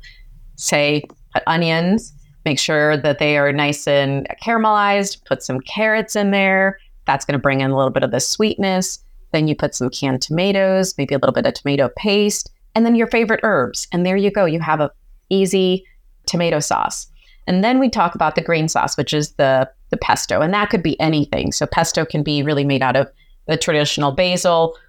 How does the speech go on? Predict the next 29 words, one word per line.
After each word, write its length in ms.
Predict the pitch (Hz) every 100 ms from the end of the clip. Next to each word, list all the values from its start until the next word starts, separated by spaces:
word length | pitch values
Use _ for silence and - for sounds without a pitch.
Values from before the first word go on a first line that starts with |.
| -
or 140 | 190
you 120 | 185
can 160 | 185 180
just 280 | 151 147 151
use 200 | 151 -
any 240 | 185 226
kind 220 | 226 180 180
of 120 | 190
greens 380 | 147 139 147 -
that 100 | -
you 100 | 147
have. 340 | 139 101 -
So 160 | - 143
my 180 | 160
favorite 400 | 165 156 147 147
is 180 | - 139
just 280 | - 143 -
using, 420 | 143 139 143 139
if 540 | 135 - - - - -
I 100 | 139
have 260 | 147 139
some 180 | - 180
kale 640 | - 160 143 143 135 135
or 80 | 135
if 120 | 131
I 100 | 131
have 200 | 135 135
some 200 | - 143
spinach, 680 | 135 - 156 147 139 131 -